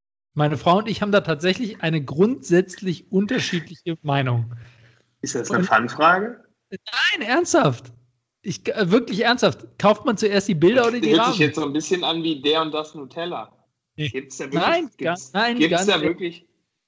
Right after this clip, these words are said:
Speaker 1: Nein,
Speaker 2: gibt's
Speaker 1: ganz
Speaker 2: da wirklich
Speaker 1: ernst,
Speaker 2: zwei Meinungen?
Speaker 1: vollkommen ernst gemeint. Es gibt, alleine in diesem Haushalt hier gibt es zwei Meinungen zum Thema.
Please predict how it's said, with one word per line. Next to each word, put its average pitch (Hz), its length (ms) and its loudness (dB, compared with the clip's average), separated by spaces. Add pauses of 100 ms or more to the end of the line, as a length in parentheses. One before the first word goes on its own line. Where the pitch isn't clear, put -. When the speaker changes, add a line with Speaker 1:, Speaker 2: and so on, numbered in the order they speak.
Speaker 1:
Nein, 180 260 -2
Speaker 2:
gibt's 143 120 -10
Speaker 1:
ganz 180 180 4
Speaker 2:
da 143 40 -4
wirklich 135 140 -4
Speaker 1:
ernst, 196 240 -2
Speaker 2:
zwei 127 160 -8
Meinungen? 196 520 -2
Speaker 1:
vollkommen 190 340 -18
ernst 160 340 -8
gemeint. 139 400 -6
Es 160 160 -12
gibt, - 500 -6
alleine 185 480 2
in 180 160 -4
diesem 190 360 -2
Haushalt 165 380 2
hier 160 180 0
gibt 160 240 -2
es - 180 -4
zwei 147 240 0
Meinungen 143 320 0
zum - 180 -20
Thema. 120 220 -4